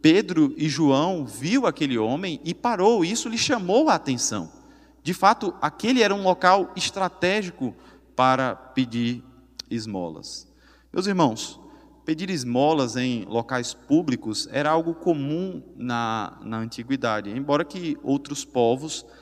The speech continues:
não estimulassem a caridade, não estimulassem as doações aos necessitados, como o povo judeu fazia. Por diversas vezes, os preceitos do Antigo Testamento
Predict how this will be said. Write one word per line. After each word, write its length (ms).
não 400
estimulassem 1080
a 80
caridade, 800
não 80
estimulassem 800
as 160
doações 640
aos 160
necessitados, 880
como 240
o 20
povo 280
judeu 320
fazia. 420
Por 160
diversas 420
vezes, 260
os 100
preceitos 580
do 100
Antigo 260
Testamento 640